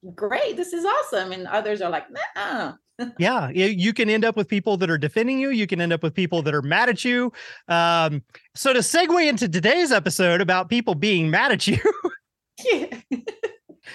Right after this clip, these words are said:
Speaker 2: I don't really know where this topic is gonna lead us. I feel very conflicted about this one, um, because I, it definitely, like, I don't really know how the conversation's gonna go, but it definitely could <laughs> piss a lot of people off.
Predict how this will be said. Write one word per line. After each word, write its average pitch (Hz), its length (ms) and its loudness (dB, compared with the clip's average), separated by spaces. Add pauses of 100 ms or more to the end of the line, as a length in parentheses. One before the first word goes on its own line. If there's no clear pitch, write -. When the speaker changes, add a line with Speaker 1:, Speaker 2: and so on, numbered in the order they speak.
(280)
Speaker 2:
I 277 200 4
don't 349 240 2
really 277 240 2
know 233 460 4
where 214 600 4
this 185 320 0
topic 196 380 0
is 170 100 0
gonna 175 200 2
lead 180 200 2
us. 160 180 2
I 202 280 2 (120)
feel 214 500 2
very 185 800 2 (600)
conflicted 180 680 0
about 156 360 0
this 151 200 0
one, 143 340 -2
um, 156 540 2 (300)
because 185 840 2 (760)
I, 202 140 4
it 202 240 0
definitely, 277 840 2
like, 208 300 2
I 208 140 2
don't 262 160 2
really 233 220 2
know 208 120 4
how 185 120 4
the 175 80 0
conversation's 165 560 0
gonna 160 160 0
go, 151 160 -2
but 165 120 0
it 180 140 -2
definitely 220 460 0
could 180 200 0
<laughs> - 0 -
piss 262 240 0
a 247 60 2
lot 196 220 4
of 202 100 0
people 180 320 -2
off. 170 340 2